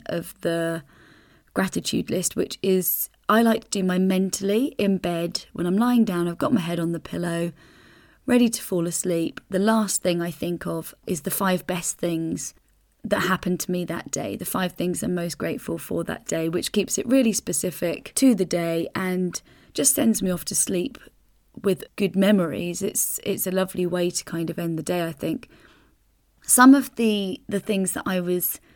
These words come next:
expressing gratitude for at bedtime during June were, and these might not be to everyone's taste, so I put that <laughs> as a disclaimer. I enjoyed a meal out, which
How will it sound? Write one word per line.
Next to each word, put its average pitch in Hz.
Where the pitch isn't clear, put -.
expressing 254
gratitude 180
for 170
at -
bedtime 175
during 175
June 175
were, 175
and 190
these 233
might 277
not 220
be 214
to -
everyone's 175
taste, 175
so 170
I -
put -
that -
<laughs> -
as 202
a 196
disclaimer. 175
I 196
enjoyed 233
a 226
meal 208
out, -
which -